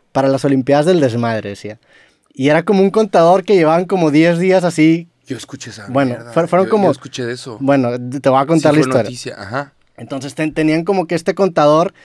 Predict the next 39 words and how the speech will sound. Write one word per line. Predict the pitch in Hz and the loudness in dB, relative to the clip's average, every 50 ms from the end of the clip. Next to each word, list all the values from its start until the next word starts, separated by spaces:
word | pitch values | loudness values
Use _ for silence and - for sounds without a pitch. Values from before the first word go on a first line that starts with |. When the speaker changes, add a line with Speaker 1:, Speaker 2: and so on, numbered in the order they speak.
| - - _ _ _ | -20 -20 _ _ _
Speaker 1:
en | - 131 147 | -2 0 2
Messenger, | 160 165 160 185 175 165 165 156 | 2 2 0 0 0 2 2 2
yo | 147 156 | 2 2
lo | 151 160 165 | 2 2 4
veía, | 156 151 151 147 | 4 2 2 0
que | 131 - | 0 0
era, | 139 139 | -2 -2
creo | 131 - 151 | 0 -2 0
que | 160 160 | 2 2
no | 160 | 2
me | 165 170 | 2 4
acuerdo | 170 185 180 175 | 4 4 4 4
con | 170 160 | 2 0
qué | 139 170 | 2 2
día | 165 175 | 2 2
empezó, | 175 170 180 160 180 175 | 2 2 0 2 2 0
pero | 170 - 147 135 127 | 2 2 2 2 2
era | 127 | 2
un | 139 147 | 2 2
contador | 139 156 143 123 127 127 131 | 0 0 0 0 0 0 0
de | 127 | 2
diez | 131 151 175 180 175 | 2 2 2 4 4
días | 180 190 180 - | 4 2 2 2
para | - 180 | 0 -2
las | 156 135 | 0 2
Olimpiadas | 151 135 131 127 131 131 135 | 0 0 2 2 2 2 2
del | 139 131 | 2 0
desmadre. | 127 117 117 117 110 104 104 104 | 0 -2 -2 -4 -4 -6 -6 -8
Siguiente | - 117 113 117 120 127 131 | -8 -8 -10 -10 -6 -4 -4
día, | 131 123 | -4 -2
nueve | 123 131 139 151 165 | -2 0 2 2 2
días | 165 165 165 160 | 2 2 0 0
para | - 165 147 | -2 -4 -4
las | 147 135 135 | -4 -4 -4
Olimpiadas | 120 117 110 120 120 123 | -6 -4 -4 -6 -6 -4
del | 131 120 | -4 -6
desmadre. | 117 120 117 113 117 110 107 107 - - - - - - _ | -4 -6 -6 -6 -6 -8 -8 -10 -14 -18 -20 -20 -20 -20 _
Y | - 139 131 | -6 -6 -4
fue, | - 165 185 180 170 | 0 2 2 2 2